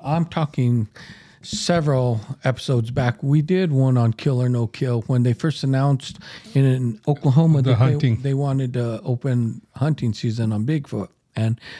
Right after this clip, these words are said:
Speaker 1: we talked about that. So we're gonna kinda revisit that again today.
Speaker 2: Right, but we're gonna take it a step further and, and we're gonna discuss what it would take to prove Sasquatch to the scientific, or to the world,
Speaker 1: Right.
Speaker 2: actually,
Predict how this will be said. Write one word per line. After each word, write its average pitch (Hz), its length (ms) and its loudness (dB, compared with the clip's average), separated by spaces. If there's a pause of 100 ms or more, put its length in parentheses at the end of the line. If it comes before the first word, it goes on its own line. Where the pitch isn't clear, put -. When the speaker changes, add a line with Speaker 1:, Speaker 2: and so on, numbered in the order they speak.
(140)
Speaker 1:
we - 80 -2
talked - 280 -4
about 113 260 2
that. 113 160 -6
So - 160 -6
we're 294 160 -2
gonna 240 260 0 (260)
kinda 202 320 -2
revisit 170 540 0
that 147 220 -4
again 135 320 -6
today. 120 640 -6
Speaker 2:
Right, 143 340 2
but 143 60 2
we're 175 160 2
gonna 208 160 2
take 185 300 -2
it 160 40 4
a 156 40 4
step - 340 -2
further 147 380 2
and, 120 280 0
and 123 220 0 (340)
we're 160 120 4
gonna 160 200 4
discuss 131 460 0 (100)
what 180 180 2
it 170 120 2
would 143 260 2
take 143 380 0
to 127 100 -2
prove 131 560 0 (400)
Sasquatch 127 720 -2
to 143 100 0
the 110 100 2
scientific, 135 640 0 (100)
or 143 140 0
to 220 160 0
the 226 80 0
world, 226 420 -2
Speaker 1:
Right. 139 140 0
Speaker 2:
actually, 139 340 -2